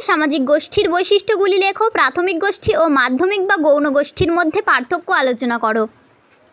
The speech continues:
পরের প্রশ্ন দেখো, সামাজিকীকরণের উপাদানগুলি সম্পর্কে আলোচনা করো। এরপরের প্রশ্ন,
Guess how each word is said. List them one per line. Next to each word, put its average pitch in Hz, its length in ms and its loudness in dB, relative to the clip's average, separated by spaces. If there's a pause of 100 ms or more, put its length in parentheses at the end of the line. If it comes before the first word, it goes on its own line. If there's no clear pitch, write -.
(2500)
পরের 349 260 2
প্রশ্ন 440 340 0
দেখো, 403 320 0 (460)
সামাজিকীকরণের 440 1000 0
উপাদানগুলি 403 540 0
সম্পর্কে 427 480 0 (160)
আলোচনা 285 400 0
করো। 214 260 0 (2500)
এরপরের 415 440 0
প্রশ্ন, 453 220 -2